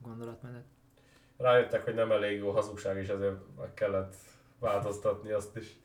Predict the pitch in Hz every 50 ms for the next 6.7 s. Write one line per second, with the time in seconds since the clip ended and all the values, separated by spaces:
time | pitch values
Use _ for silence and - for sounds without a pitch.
0 | - - 131 123 127 131 - - - _ _ _ _ _ _ _ _ - - -
1 | - - - _ _ - 120 113 113 - - - _ _ _ _ _ _ - -
2 | - - - 135 113 104 101 101 104 104 104 107 104 101 101 104 107 104 104 110
3 | 107 107 107 107 110 107 107 107 107 107 110 120 110 107 110 107 107 107 - -
4 | 147 151 147 139 131 120 113 107 110 101 - - 127 120 - 123 117 - - -
5 | 120 113 107 - - 120 113 117 127 - - - - 139 135 131 139 135 - -
6 | 156 143 - - 151 143 - - - - - 185 151